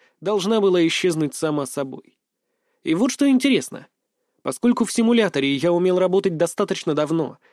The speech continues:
и также давно практиковал визуализацию именно там, то мало-помалу висящая у меня перед глазами структура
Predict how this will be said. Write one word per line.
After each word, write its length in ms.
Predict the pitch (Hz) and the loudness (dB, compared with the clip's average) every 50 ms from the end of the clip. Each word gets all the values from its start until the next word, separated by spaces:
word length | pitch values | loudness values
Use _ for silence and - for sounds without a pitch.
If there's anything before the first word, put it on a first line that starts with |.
| _ _ | _ _
и 100 | _ 131 | _ -10
также 340 | 127 - 175 175 165 160 170 | -6 -2 -2 -2 0 0 0
давно 260 | 156 156 151 170 185 | 0 2 2 2 0
практиковал 580 | 175 - 170 151 - 165 151 170 160 151 165 165 | 0 0 -4 -4 -2 -2 -2 0 0 2 0 0
визуализацию 1040 | 156 151 156 151 160 160 156 151 151 151 147 170 170 156 - - - - - - - _ _ _ | 2 0 0 2 2 2 2 2 0 0 0 0 -2 -2 -4 -8 -10 -10 -10 -12 -16 _ _ _
именно 420 | 202 202 196 175 151 139 135 131 | -4 -2 0 0 0 -2 -4 -8
там, 380 | - _ - 247 262 240 - - _ _ _ _ _ _ _ _ | -6 _ -2 0 0 0 -2 -4 _ _ _ _ _ _ _ _
то 100 | - 123 | -8 -4
мало-помалу 640 | 135 165 233 285 302 254 - 214 196 208 254 285 294 | -2 0 2 2 2 2 2 0 2 2 2 2 4
висящая 600 | 220 208 180 - 240 240 - - - 196 185 180 | 2 2 0 0 0 -2 -2 -2 0 2 2 2
у 80 | 175 | 2
меня 220 | 180 185 190 208 202 | 2 2 2 0 2
перед 240 | - 190 175 165 151 | 2 0 0 0 0
глазами 420 | 139 151 147 147 196 208 190 170 | 0 0 0 0 0 0 0 0
структура 600 | 156 - - 135 127 - - 254 247 - - - | -2 -4 -6 -8 -6 -2 0 0 0 -2 -6 -10